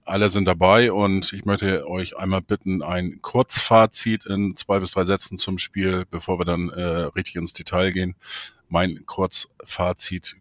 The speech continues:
ähm, gleich vorweg. Ich kann es mir nicht erklären. Ja. Fangen wir, äh, im tiefsten Süden natürlich wieder an. Äh,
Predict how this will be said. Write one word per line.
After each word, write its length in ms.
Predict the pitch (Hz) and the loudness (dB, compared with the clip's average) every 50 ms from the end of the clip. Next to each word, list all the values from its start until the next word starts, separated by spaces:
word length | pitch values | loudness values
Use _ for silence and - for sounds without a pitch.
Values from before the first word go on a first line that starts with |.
| _ _ - | _ _ -8
ähm, 300 | 92 90 87 87 85 85 | -6 -6 -4 -6 -8 -4
gleich 200 | - - 92 85 | 0 0 0 2
vorweg. 420 | - - 92 87 110 - - - - _ _ - - - _ _ _ _ - - - - - _ _ _ _ _ _ _ _ _ _ _ _ _ | 0 -4 -2 -2 -2 -2 -2 -8 -16 _ _ -18 -18 -18 _ _ _ _ -12 -12 -12 -12 -18 _ _ _ _ _ _ _ _ _ _ _ _ _
Ich 120 | - - - | -8 -4 0
kann 120 | - 101 | 2 2
es 120 | 98 85 - | 2 2 0
mir 80 | 92 | 0
nicht 140 | 90 90 87 | 0 0 -2
erklären. 360 | 82 - - - 82 78 - - - - - - - - - - _ _ - - - | -4 -4 -4 -6 -6 -8 -8 -12 -16 -16 -16 -16 -16 -18 -20 -20 _ _ -18 -4 -2
Ja. 160 | 104 87 - - _ _ _ _ _ _ _ _ _ _ _ _ _ _ _ _ _ _ _ _ _ _ _ _ _ _ - | -2 -2 -2 -4 _ _ _ _ _ _ _ _ _ _ _ _ _ _ _ _ _ _ _ _ _ _ _ _ _ _ 4
Fangen 200 | - 139 147 151 | 6 8 8 10
wir, 920 | 127 131 120 104 95 123 123 123 120 120 120 120 120 120 120 117 113 - - - - - | 10 8 8 6 6 6 8 8 10 10 10 10 8 8 8 6 4 2 0 -4 -10 -4
äh, 60 | 120 113 | 0 0
im 180 | 110 110 - | 0 2 2
tiefsten 460 | - - - 185 - - - - 127 | 2 2 2 4 2 0 2 2 2
Süden 240 | 113 123 139 127 101 | 2 2 2 2 2
natürlich 380 | 90 90 85 - 95 92 85 - | 2 2 2 0 -2 -2 -2 0
wieder 180 | 92 87 82 | 0 0 2
an. 200 | - 101 117 143 - _ _ _ _ _ _ _ _ _ _ _ | 2 0 -2 -4 -6 _ _ _ _ _ _ _ _ _ _ _
Äh, 320 | - 92 90 90 90 87 | -4 -2 -2 0 0 -2